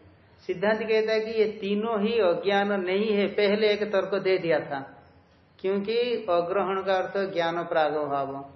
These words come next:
ये अज्ञान नहीं है क्योंकि उसके साथ इंद्रिय का सन्निकर्ष नहीं होता है और वो अनुपलब्धि से जाना जाता है, वो प्रत्यक्ष नहीं होता है।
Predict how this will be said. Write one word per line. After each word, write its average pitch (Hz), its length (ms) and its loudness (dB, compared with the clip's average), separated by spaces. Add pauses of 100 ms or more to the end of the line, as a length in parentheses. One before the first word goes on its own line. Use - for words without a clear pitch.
ये 196 140 2
अज्ञान 175 640 0
नहीं 185 340 -2
है 220 260 2
क्योंकि 185 540 -6
उसके 175 380 -4
साथ 175 320 -2
इंद्रिय 170 440 -2
का 196 120 0
सन्निकर्ष 160 640 -6
नहीं 214 380 -4
होता 160 400 -4
है 135 100 -12 (400)
और 170 140 2
वो 202 140 0
अनुपलब्धि 208 680 -2
से 196 180 0
जाना 160 280 -2
जाता 147 300 -4
है, 147 120 -2
वो 156 120 -2
प्रत्यक्ष 196 460 -6
नहीं 190 300 -4
होता 139 300 -6
है। 131 380 -14